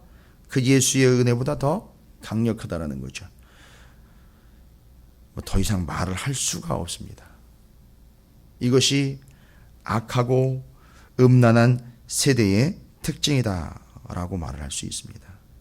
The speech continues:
물론 이 말씀은 유대인,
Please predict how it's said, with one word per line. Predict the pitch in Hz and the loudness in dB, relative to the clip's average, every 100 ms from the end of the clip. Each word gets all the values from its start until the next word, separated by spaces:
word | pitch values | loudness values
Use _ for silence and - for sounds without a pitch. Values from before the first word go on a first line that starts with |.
| - | -12
물론 | 95 104 110 95 - - - - - - - | -2 2 2 0 -6 -20 -20 -20 -20 -6 2
이 | 131 | 6
말씀은 | 117 107 143 123 98 160 - - - - - - - - | 8 6 4 4 2 -2 -6 -18 -20 -20 -20 -20 -18 -4
유대인, | 123 120 156 151 180 156 107 | -2 2 2 6 8 8 4